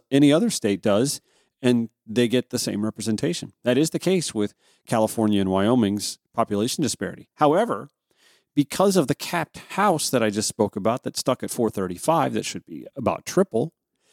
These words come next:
California only has eighteen times the electoral college power of Wyoming.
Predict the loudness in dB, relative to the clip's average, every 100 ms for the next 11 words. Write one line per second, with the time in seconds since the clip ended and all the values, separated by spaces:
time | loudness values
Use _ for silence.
0 | _ _ -2 0 2 4 6 6 6 6
1 | 2 0 -2 -2 -6 0 4 4 2 0
2 | 2 4 4 6 6 6 4 0 -4 -10
3 | 2 6 6 4 0 -8 _ _ _ -4
4 | 0 2 2 0 -2 0 2 -2 -6 _
5 | _ _ _ _ _ 2 4 4 2 0
6 | -8